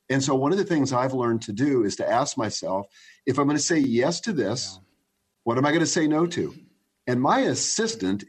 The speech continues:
Speaker 1: is brutal with this. So I've given him permission to ask me that question. So I'll say, "Hey, Jim, you know, I wanna do X." And he says, "Great. What are you gonna say no to? In other words, what are we gonna remove from your calendar?"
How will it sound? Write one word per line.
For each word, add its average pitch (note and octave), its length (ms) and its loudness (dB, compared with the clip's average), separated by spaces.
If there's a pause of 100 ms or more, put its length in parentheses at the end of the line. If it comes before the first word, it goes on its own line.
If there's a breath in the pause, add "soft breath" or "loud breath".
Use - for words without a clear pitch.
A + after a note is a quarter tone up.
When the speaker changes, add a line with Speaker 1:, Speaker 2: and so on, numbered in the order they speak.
Speaker 1:
is D3 540 0
brutal A#2+ 520 0
with - 180 -2
this. E2 340 -8 (320 soft breath)
So C3 200 2
I've G3+ 240 2
given C3+ 480 0
him A3+ 240 0
permission G#2 720 -2 (220 soft breath)
to D3 120 0
ask C#3 300 2
me D#3+ 80 4
that D3+ 180 2
question. - 440 -2 (180)
So E3 160 0
I'll D3 60 2
say, B2+ 320 0
"Hey, E3+ 160 2
Jim, C3 360 2 (300 soft breath)
you B2 80 0
know, B2+ 60 4
I C3 100 4
wanna D#3 220 4
do C#3 340 4
X." C3+ 440 -2 (140)
And C3 120 2
he C#3 40 4
says, C3+ 220 0
"Great. E3 320 0 (580)
What C3+ 280 0
are - 40 6
you D#3 60 6
gonna D3+ 60 2
say D3 160 2
no C#3 160 4
to? - 180 -4 (220)
In C3 80 2
other C3 120 2
words, C3+ 220 2
what E3 100 2
are E3 40 4
we E3 80 2
gonna D3 120 2
remove C3 380 2
from F3 140 -4
your F#3+ 80 0
calendar?" G2 580 -4